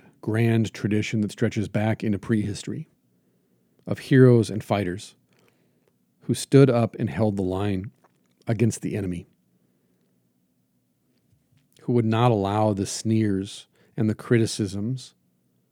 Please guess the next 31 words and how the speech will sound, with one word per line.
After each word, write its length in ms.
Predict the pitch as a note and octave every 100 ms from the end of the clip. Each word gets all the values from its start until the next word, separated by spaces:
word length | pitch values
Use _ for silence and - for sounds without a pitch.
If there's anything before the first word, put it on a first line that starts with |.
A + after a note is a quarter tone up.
| _ _ _
the 120 | A#2+
weakness 680 | G#2 A#2+ B2 B2 G#2 - - -
and 120 | G#2
the 60 | F2+
laziness 800 | G2 A2 G2 G#2 G2 F#2 - -
of 140 | G#2+
those 320 | G2 G#2+ G#2+ -
who 100 | G#2+
wish 260 | G#2 G2
to 100 | -
destroy 640 | F#2 F#2+ - A2+ G2+ G#2 G2
and 180 | G#2+ F#2+
tear 200 | G#2+ F#2+
down 380 | G2 G2+ G#2
all 260 | - G2 G#2
that 100 | G#2
is 140 | F#2 F2
good 260 | G2+ G#2
and 260 | F#2+ F#2 D#2
right 260 | F2+ A#2+ -
and 160 | G2+
true. 360 | - B2+ F#2 D#2+ _ _ _ _ _ _ _ _ _ _ _ _ _ _ _ _ _ _ _ _ _ _ _ _ _ _
You 220 | A2 A#2+
are 80 | B2+
a 60 | B2+
part 380 | - C3 A#2+ -
of 180 | A#2 G2+
those 240 | G#2+ G#2
myths 440 | A2+ A#2 - - -
and 200 | B2+ A#2
legends. 500 | C3+ F2 F#2+ -